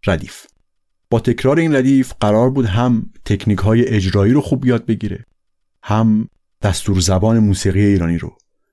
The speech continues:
چیزی که ما امروز به اسم تئوری دانگ‌ها و مدهای موسیقی ایرانی مثلاً می‌فهمیم و بعدتر احتمالاً دوباره بهش اشاره می‌کنیم.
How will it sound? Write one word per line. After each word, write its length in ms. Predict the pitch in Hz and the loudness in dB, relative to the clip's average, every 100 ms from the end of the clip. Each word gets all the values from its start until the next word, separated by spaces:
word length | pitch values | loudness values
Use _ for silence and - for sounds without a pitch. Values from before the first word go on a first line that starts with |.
| _ | _
چیزی 200 | - 98 | -2 -2
که 100 | 95 | 0
ما 140 | 101 101 | 0 0
امروز 440 | 92 90 101 92 95 _ _ - | 0 2 0 -2 -10 _ _ -2
به 120 | 95 | -2
اسم 200 | 92 110 | 0 -2
تئوری 380 | - 98 92 98 | 0 0 2 2
دانگ‌ها 520 | 95 90 78 76 95 | 2 0 0 -2 0
و 120 | 92 | 0
مدهای 380 | 90 92 90 98 | 0 0 0 0
موسیقی 400 | 98 92 98 98 | 2 0 -2 0
ایرانی 320 | 92 92 92 | 0 2 2
مثلاً 300 | 98 80 78 | 0 -2 -4
می‌فهمیم 500 | 78 80 80 - - - _ _ _ _ _ | -4 -4 -6 -8 -12 -18 _ _ _ _ _
و 60 | 92 | -2
بعدتر 320 | 92 - 98 | -2 0 -2
احتمالاً 340 | 85 90 85 | 0 -2 -2
دوباره 240 | 85 82 78 | 0 -2 -2
بهش 160 | - | -4
اشاره 280 | 92 - 64 | -4 -4 -4
می‌کنیم. 280 | - - | -6 -10